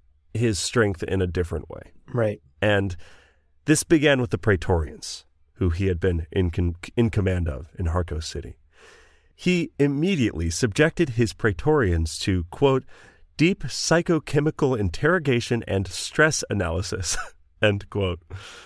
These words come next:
Speaker 2: Wow.
Speaker 1: And if you think that sounds stressful, literally stressful, but also figuratively, like, "Oh, God, I've got this deep psychochemical interrogation meeting with my boss today."
Speaker 2: Right. Ugh.
Speaker 1: Yeah,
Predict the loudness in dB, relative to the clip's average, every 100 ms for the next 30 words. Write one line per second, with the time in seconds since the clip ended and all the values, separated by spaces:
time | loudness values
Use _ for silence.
0 | -20 -12 -6 -6 -6 -14 _ _ _ _
1 | _ _ 2 2 2 -4 -14 _ _ 0
2 | 0 0 4 4 4 0 0 -2 2 4
3 | 4 2 0 -4 -8 -8 -6 2 2 2
4 | -4 -12 -16 _ _ _ _ 0 2 4
5 | 2 0 -2 -4 -4 -6 -6 -2 0 0
6 | 0 0 0 0 -2 -2 -2 -4 -6 -4
7 | -4 -2 -2 0 -2 -4 -2 -2 -4 -4
8 | -2 0 0 -2 -2 -10 -20 -8 0 0
9 | 0 0 2 2 0 0 0 0 0 0
10 | 0 2 0 0 -2 -2 -4 -2 -2 -2
11 | -4 -4 -6 -2 0 -2 -4 -6 -6 -6
12 | -8 -10 -2 0 0 -4 -4 2 4 4
13 | 2